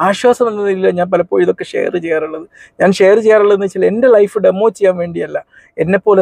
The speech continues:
തന്നെ ഒരുപാട് പാരൻസും ചിൽഡ്രൻസും ഒക്കെയാണ് മുമ്പിലുള്ളത്. ഈ അധ്യാപകരും അവിടെയുള്ള പോലീസുകാരും എല്ലാവരും പാരൻസാണ്. എല്ലാവരെയും ബാധിക്കുന്ന പ്രശ്നമാണ്. ഇപ്പം എൻ്റെ ഹെഡ് മാസ്റ്റർക്ക് പോലും എന്നോട് ഈ കാര്യം പ്രസന്റ് ചെയ്യാൻ അദ്ദേഹത്തിനുള്ള ഒരു ബുദ്ധിമുട്ട്. കാരണം അദ്ദേഹം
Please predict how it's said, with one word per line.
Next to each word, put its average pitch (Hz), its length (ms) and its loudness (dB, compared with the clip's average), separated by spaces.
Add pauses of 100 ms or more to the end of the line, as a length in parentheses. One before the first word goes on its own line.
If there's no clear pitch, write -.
തന്നെ 175 220 -4
ഒരുപാട് 196 380 -2 (100)
പാരൻസും 185 540 0
ചിൽഡ്രൻസും 180 480 -8
ഒക്കെയാണ് 170 320 -6
മുമ്പിലുള്ളത്. 160 480 -4 (400)
ഈ 170 120 4
അധ്യാപകരും 180 640 2
അവിടെയുള്ള 175 380 -2 (380)
പോലീസുകാരും 175 680 0
എല്ലാവരും 240 560 0 (140)
പാരൻസാണ്. 165 580 -2 (360)
എല്ലാവരെയും 240 540 0
ബാധിക്കുന്ന 190 440 -2
പ്രശ്നമാണ്. 170 440 -6 (300)
ഇപ്പം 196 160 0
എൻ്റെ 202 140 2 (140)
ഹെഡ് 170 220 0
മാസ്റ്റർക്ക് 233 500 -2
പോലും 196 220 2 (180)
എന്നോട് 214 280 -2
ഈ - 20 -8 (120)
കാര്യം 190 320 2
പ്രസന്റ് 214 440 -6
ചെയ്യാൻ 190 240 0 (380)
അദ്ദേഹത്തിനുള്ള 208 500 2
ഒരു 196 120 0
ബുദ്ധിമുട്ട്. 190 420 -4
കാരണം 185 220 2
അദ്ദേഹം 226 280 2